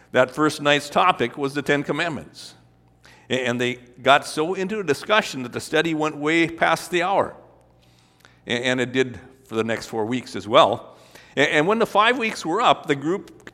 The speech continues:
voted to continue the studies. And as the year went on, the, the, the study group doubled in size.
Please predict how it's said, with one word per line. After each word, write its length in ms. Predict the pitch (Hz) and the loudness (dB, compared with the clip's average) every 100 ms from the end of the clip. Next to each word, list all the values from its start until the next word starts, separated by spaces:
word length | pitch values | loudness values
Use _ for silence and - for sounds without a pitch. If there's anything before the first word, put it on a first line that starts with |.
| _ _ _ - | _ _ _ -10
voted 540 | 123 185 254 135 165 - - - | 0 2 2 0 -2 -14 -20 -8
to 100 | 165 | -4
continue 540 | - 175 - 151 165 | -2 -2 0 0 2
the 100 | 185 | 0
studies. 640 | 190 247 277 - - - - _ _ _ _ _ _ _ _ _ _ - | 0 0 -2 -4 -12 -20 -20 _ _ _ _ _ _ _ _ _ _ -8
And 100 | 117 | 0
as 200 | 143 135 | 2 4
the 80 | 131 | 2
year 220 | 143 262 | 2 2
went 200 | 254 117 | 2 2
on, 300 | 107 117 170 - - - - _ | 4 2 0 -8 -20 -20 -20 _
the, 160 | - 175 - | -2 -2 -2
the, 300 | 113 110 98 - - | -2 -2 -2 -8 -14
the 60 | |
study 360 | - - 185 160 | -2 4 6 4
group 460 | 117 127 - - | -2 -6 -8 -2
doubled 420 | 123 139 123 92 117 | 6 6 6 0 -4
in 100 | 90 | -4
size. 600 | - 131 85 - - | -4 -2 -4 -6 -16